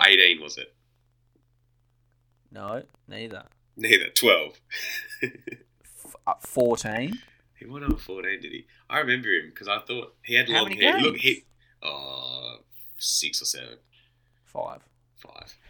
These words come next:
Speaker 1: He, um, he looked a bit like Modra, if you look him up. He had long hair and he was, like, you know, pretty surfy looking dude. Um, I remember him. I remember being like, "Dad, I like that guy." Dad's like,
Speaker 2: For five
Speaker 1: "You're a fucking
Speaker 2: games.
Speaker 1: idiot." Yeah, you're a fucking idiot, mate.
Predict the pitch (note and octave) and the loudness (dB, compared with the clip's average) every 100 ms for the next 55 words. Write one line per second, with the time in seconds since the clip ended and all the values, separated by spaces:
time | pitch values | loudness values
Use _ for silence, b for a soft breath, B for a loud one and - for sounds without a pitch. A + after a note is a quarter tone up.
0 | b - G2+ F#2+ F#2+ F#2+ F#2 G#2 A2+ - | b -8 -4 2 4 2 0 -4 -4 -2
1 | A#2 G2 - F2+ D#2 - _ _ - - | 0 0 0 -4 -6 -8 _ _ -14 -8
2 | D2 D2+ D2+ - - - E2 E2 D#2+ D#2+ | -6 -2 -2 -2 -14 -6 -2 -2 -2 -4
3 | D2+ D2 D#2+ D2 C2+ C2 - - _ - | -2 2 2 0 -8 -14 -16 -18 _ -20
4 | - C#2 C#2 - b b b _ - D2+ | -14 -8 -8 -10 b b b _ -6 -2
5 | - D#2 D2 D#2 D2 - D2 D2 A2 B2+ | 0 0 0 -4 -8 -12 -10 -2 -2 -4
6 | B B B B B - D#2+ D#2+ D2+ D2 | B B B B B -8 -6 -6 -8 -20
7 | _ _ _ _ _ _ _ _ _ G2+ | _ _ _ _ _ _ _ _ _ -20
8 | G2+ F#2 G2 E2 D2 A2 C3 - G2+ G2+ | -20 -20 -18 -16 -16 -18 -20 -20 -18 -18
9 | F2+ F#2+ F2+ F2 _ D3 C3 C#3+ C3 C3 | -16 -16 -16 -18 _ -14 -14 -12 -14 -16
10 | C#3 - - E2 A#2 D#3 - - - D#2+ | -18 -20 -18 -16 -16 -14 -8 -6 -4 -6
11 | - D2 C#2+ - - - - - G2+ F#2+ | -4 -2 -2 -4 -12 -20 -20 -2 2 2
12 | - F2 G#2+ E2 F2+ D#2+ D#2 - F#2+ E2+ | 0 -8 -8 -2 -2 0 -2 -4 -10 -12
13 | - G2+ - - E2 F2+ E2 D#2 F2+ | -16 -18 -18 -18 -6 -2 -2 -2 -4